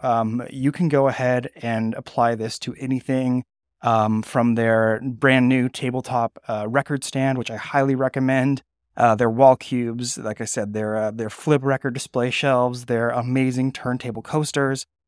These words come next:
and, um, also I love, I, I, I, <laughs> I keep saying this, but I love their, uh, floating U shelves. I'm such an advocate and a, uh, and, and someone who,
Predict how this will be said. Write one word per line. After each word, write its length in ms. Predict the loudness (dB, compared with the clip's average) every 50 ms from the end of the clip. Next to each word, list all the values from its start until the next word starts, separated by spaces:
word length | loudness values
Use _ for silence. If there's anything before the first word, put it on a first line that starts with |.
| _ _ -6
and, 380 | -2 0 2 2 2 2 2
um, 260 | 4 4 4 4 4 2
also 380 | 2 0 0 0 0 2 2
I 60 | 2
love, 520 | 2 0 -2 0 2 2 2 2 0 -4 -8 -6
I, 140 | -6 -6
I, 160 | -6 -6 -8 -8
I, 380 | -8 -10 -12 -12 -8 -4 -4 -4 -4 -4
<laughs> 80 | -8
I 60 | -8
keep 220 | -6 -6 -6 -6 -4
saying 240 | 0 0 2 2 2
this, 100 | 0 0
but 140 | 0 0
I 20 | 0
love 400 | 0 2 4 4 4 4 2 0
their, 300 | 0 0 0 0 -2 -4 -6 _ _ _ _ _ 2
uh, 200 | 4 6 6 6
floating 320 | 6 4 4 4 4 4
U 120 | 4 2
shelves. 300 | 0 -2 -2 -4 -2 -2
I'm 80 | -4 -4
such 260 | -2 0 0 0 0
an 80 | -2 -2
advocate 580 | -2 -2 -2 -2 -4 -8 -8 -6 -6 -6 -8 -10 -12
and 220 | -8 -6 -6 -4
a, 200 | -4 -4 -6 -6
uh, 180 | -8 -8 -10 -10
and, 320 | -10 -10 -10 -10 -10 -10 -10 -10
and 200 | -10 -8 -8 -6
someone 320 | -6 -4 -4 -2 -2 -4
who, 260 | -4 -4 -4 -6 -8